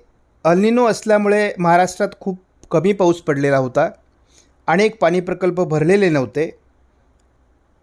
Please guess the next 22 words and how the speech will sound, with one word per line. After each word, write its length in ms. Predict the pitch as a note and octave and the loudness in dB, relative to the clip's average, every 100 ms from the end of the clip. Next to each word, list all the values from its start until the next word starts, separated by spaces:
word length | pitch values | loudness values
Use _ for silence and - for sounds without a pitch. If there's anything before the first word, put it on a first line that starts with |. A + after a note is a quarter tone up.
| _ E3 | _ _
बऱ्याच 380 | F3 G#3+ C4 B3+ | 0 2 2 -2
ठिकाणी 520 | A#3 A#3 A3+ A3+ A3+ - _ _ _ _ _ _ _ - | -6 -2 0 -2 -4 -8 _ _ _ _ _ _ _ -12
शेती 340 | - F#3 A3 | -2 0 2
उत्पादनात 600 | G#3 G3+ G3+ F#3+ F#3+ F#3+ | -2 0 -2 0 -4 -2
मोठी 280 | F3+ E3+ F#3 | -4 -2 -4
घट 240 | D#3 E3+ | 0 0
झालेली 360 | D#3 D#3 D#3 D3+ | 2 0 0 -2
होती. 300 | C#3+ C3+ F3 - _ _ _ _ _ _ _ | -4 -4 -10 -10 _ _ _ _ _ _ _
या 220 | E3+ G#3+ A3+ | 0 0 0
सर्व 360 | - A#3+ D4 | -2 0 0
पार्श्वभूमीवर 760 | C#4 G3+ E3 E3 D#3 D3 A#2+ G2+ - _ _ _ _ _ _ _ _ _ _ - | 2 0 -2 -4 0 0 -2 -6 -12 _ _ _ _ _ _ _ _ _ _ -8
या 260 | E3+ A3 A#3 | 0 2 2
वर्षीचं 500 | G3+ - F#3+ G3 F#3+ | -2 -6 -10 -4 -2
वातावरण 560 | C#3 D#3+ D#3+ F3+ F#3+ | 0 0 2 0 -2
त्याच्या 300 | F#3 D#3+ E3+ | 0 0 0
उलट 300 | D#3 D3 E3+ | 0 0 0
असणार 340 | F3+ - F#3 F#3 | -2 0 -2 -2
आहे. 80 | C4 _ _ _ _ _ _ _ | -6 _ _ _ _ _ _ _
पूर्ण 240 | F3+ F3+ F#3+ | 0 2 0
क्षमतेने 460 | F#3+ F3+ E3+ F3 | 0 -2 -2 -4
तलाव 300 | F3 D#3 D#3 | -2 2 2
भरतील, 420 | E3 E3 G3 G3 | 2 -4 -6 -10